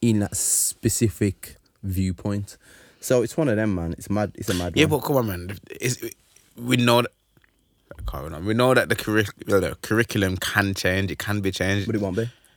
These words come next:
Speaker 2: But, like, the
Speaker 1: It doesn't
Speaker 2: spe-
Speaker 1: work for the greater, or it doesn't work for the greater good of the government and the system. Because if it did,
Speaker 2: But
Speaker 1: that
Speaker 2: then
Speaker 1: would be empowering young black men.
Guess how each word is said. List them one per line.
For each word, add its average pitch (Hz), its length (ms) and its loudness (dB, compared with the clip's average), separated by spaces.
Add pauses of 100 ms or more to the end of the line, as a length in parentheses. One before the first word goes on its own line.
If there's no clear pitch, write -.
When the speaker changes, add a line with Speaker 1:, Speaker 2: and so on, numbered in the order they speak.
(200)
Speaker 2:
But, 113 200 2 (320)
like, 98 340 2 (320)
the 107 80 -2
Speaker 1:
It 120 40 4
doesn't 120 240 4
Speaker 2:
spe- - 40 2
Speaker 1:
work 117 160 6
for 120 80 -6
the 117 80 4
greater, 110 360 4
or 107 100 4 (200)
it 104 120 2
doesn't 117 300 0
work 113 300 2
for 104 80 -4
the 98 100 -2
greater 104 380 0
good 92 360 -2
of 95 280 -2 (200)
the - 80 -12
government 98 540 -2 (340)
and 101 120 -2
the 90 40 -6
system. 98 460 -8 (2000)
Because 104 220 -2
if 107 120 -2
it 95 120 -6
did, 101 240 0 (840)
Speaker 2:
But 123 80 6
Speaker 1:
that - 80 8
Speaker 2:
then 147 80 6
Speaker 1:
would 135 120 4
be 123 180 6
empowering 110 420 2
young 107 160 4
black 98 160 2
men. 101 200 2